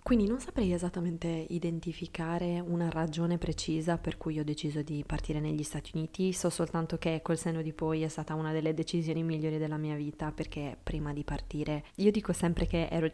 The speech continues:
una meba, nel senso che non ero i-, consapevole di, di chi fosse Eleonora, non sapevo quale fosse la mia, la mia personalità, non sapevo quali fossero i miei punti di forza e le mie debolezze.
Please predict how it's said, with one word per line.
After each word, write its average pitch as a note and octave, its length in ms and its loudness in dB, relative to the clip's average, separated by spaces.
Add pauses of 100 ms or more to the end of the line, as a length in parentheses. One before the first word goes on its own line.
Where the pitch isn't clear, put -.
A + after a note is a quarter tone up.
una E3 200 4
meba, D3+ 380 2
nel D#3 160 2
senso D#3+ 320 -2
che D#3 320 -2
non E3 180 2
ero E3 400 4
i-, - 340 -4
consapevole E3 840 2
di, D#3+ 200 0
di - 160 -4
chi - 160 -2
fosse E3 840 -2
Eleonora, D#3+ 640 2
non D#3 180 0
sapevo D#3 560 0
quale D3+ 240 0
fosse D#3 260 -2
la D#3 80 2
mia, D#3 260 2
la E3+ 120 2
mia D#3+ 160 2
personalità, D#3 800 -2
non D3+ 220 0
sapevo D#3 340 0
quali D#3 200 0
fossero D#3 460 0 (360)
i F3+ 120 4
miei F3 160 6
punti E3+ 240 -2
di E3+ 80 0
forza A3+ 460 2
e E3+ 40 4
le E3 120 2
mie D#3+ 140 2
debolezze. E3+ 760 2